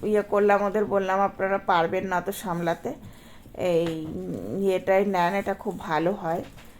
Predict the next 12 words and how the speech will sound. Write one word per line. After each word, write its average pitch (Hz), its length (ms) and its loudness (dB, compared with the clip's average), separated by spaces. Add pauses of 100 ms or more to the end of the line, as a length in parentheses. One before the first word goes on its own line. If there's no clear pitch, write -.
(240)
আর 185 300 2
ওর 202 120 4
মাকে 190 580 2
দেখলাম, 196 480 2
দিদাকে 165 400 0
দেখলাম, 185 420 -2
বেশ 214 260 0
ভালোই 180 420 2
আছে। 160 360 -2 (580)
তো 220 120 2
যাই 226 260 6
হোক, 233 260 2